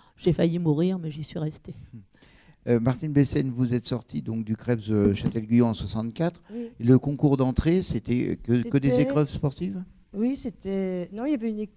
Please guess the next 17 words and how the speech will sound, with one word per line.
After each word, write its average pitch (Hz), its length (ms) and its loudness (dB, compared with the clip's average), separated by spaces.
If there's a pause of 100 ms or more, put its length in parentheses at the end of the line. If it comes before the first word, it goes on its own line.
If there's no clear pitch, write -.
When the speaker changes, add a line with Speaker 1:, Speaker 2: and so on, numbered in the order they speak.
(100)
Speaker 3:
épreuve 190 380 -8
écrite. 202 580 -14 (800)
Il 190 80 -16
y - 20 -10
avait 180 240 -8
une, 185 80 -8
Speaker 2:
Oui, 131 140 0
Speaker 3:
euh, 156 500 -2
Speaker 2:
oui. 127 140 6
Speaker 3:
une 180 120 -8
épreuve 175 360 0
Speaker 2:
Hmm. 214 40 -2
Speaker 3:
écrite 262 460 -6
et 175 520 -4 (640)
un, 196 580 -6
un, 180 600 -14
comment, 170 340 -14